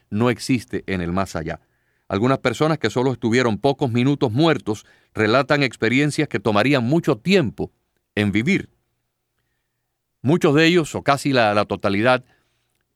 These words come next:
hablan de que el tiempo como que se detiene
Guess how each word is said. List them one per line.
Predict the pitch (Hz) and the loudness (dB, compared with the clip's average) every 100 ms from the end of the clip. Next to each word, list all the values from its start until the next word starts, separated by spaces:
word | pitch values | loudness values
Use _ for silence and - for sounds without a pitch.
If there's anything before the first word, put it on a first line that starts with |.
| _ | _
hablan | 120 135 139 120 | 0 2 0 0
de | 101 | -2
que | 104 | -2
el | 92 | -2
tiempo | 131 135 139 143 135 _ _ _ _ | -2 -2 0 -2 -2 _ _ _ _
como | - 110 98 | -2 -2 -2
que | 104 | -4
se | 123 | 0
detiene | 104 101 156 135 85 | 0 0 0 0 -2